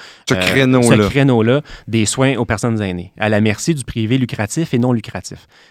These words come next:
Speaker 2: Fait qu'on retrouve dans le marché, là, mettons que je suis une personne aînée en perte d'autonomie, qu'est-ce qui s'offre à moi ?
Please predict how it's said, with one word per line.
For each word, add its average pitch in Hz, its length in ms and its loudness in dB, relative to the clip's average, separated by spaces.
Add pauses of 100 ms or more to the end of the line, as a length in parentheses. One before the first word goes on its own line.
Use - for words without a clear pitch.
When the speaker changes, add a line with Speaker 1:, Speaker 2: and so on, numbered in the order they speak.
(120)
Speaker 2:
Fait 98 80 -12
qu'on 123 220 2
retrouve 160 440 2
dans 131 100 2
le 117 60 2
marché, 117 360 -2
là, 143 160 -2
mettons 120 200 -2
que 147 60 -6
je - 20 -8
suis 131 60 -2
une 110 60 -2
personne 123 440 -4
aînée 113 220 -2
en 123 80 -2
perte 104 160 -4
d'autonomie, 101 520 -4
qu'est-ce - 200 -8
qui - 60 -12
s'offre - 200 -4
à 120 60 2
moi ? 143 260 0